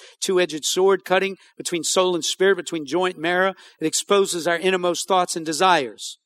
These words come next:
So let me paraphrase that. The word, the scripture that God speaks and applies to the heart and circumstance in our life is amazingly powerful. And so listen, God, God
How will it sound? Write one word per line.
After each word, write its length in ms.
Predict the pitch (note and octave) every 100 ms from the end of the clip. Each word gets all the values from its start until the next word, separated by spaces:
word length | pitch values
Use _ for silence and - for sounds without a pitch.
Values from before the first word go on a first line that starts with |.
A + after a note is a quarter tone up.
| _ _ _ _ _ _ _
So 160 | - E3+
let 100 | G3+
me 120 | G#3
paraphrase 480 | - G3+ F#3+ F#3 D#3+
that. 180 | E3+ E3
The 80 |
word, 340 | D3+ G3 G#3 E3+
the 80 | D#3+
scripture 440 | - G#3 G#3 F#3+
that 180 | D#3+ D3
God 260 | F#3 G3
speaks 360 | - - G3+ -
and 100 | E3+
applies 440 | - F3+ F#3+ F#3 - - -
to 120 | F#3+
the 120 | D#3+
heart 300 | C#3 F#3+ F#3+ D#3
and 140 | D3+
circumstance 800 | - G3+ F#3+ F3 - F#3+ F#3+ - - -
in 120 | F#3 F3
our 140 | E3
life 340 | F3 F#3+ F#3
is 160 | - D#3+
amazingly 680 | D3 E3 F#3 F3 F#3 F3+ F3+
powerful. 640 | - G#3+ G#3 F3+ - B2 _ _ _ _ _ _ _ _ _ _ _ _ _ _
And 100 | C#3+
so 120 | -
listen, 320 | G3 G#3 F#3 D#3
God, 460 | F#3+ A3+ G#3+ E3 - _ _ _ _ C#3+
God 400 | G#3+ A3+ A3+